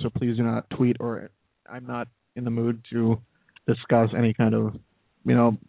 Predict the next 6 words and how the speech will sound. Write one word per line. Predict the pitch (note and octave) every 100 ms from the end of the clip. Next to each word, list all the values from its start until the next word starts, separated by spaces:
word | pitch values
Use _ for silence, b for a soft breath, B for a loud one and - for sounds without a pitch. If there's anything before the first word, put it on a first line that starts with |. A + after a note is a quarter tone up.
| _ _ -
equality. | - B2+ A#2+ A#2 A#2+
But | B2+ - B B B
apparently | - A#3 A3
Vince | C3 A2+ F3+ F3+
Lombardi | D3 A#2+ A#2+ C#3 A#2+ A#2
was | C3 B2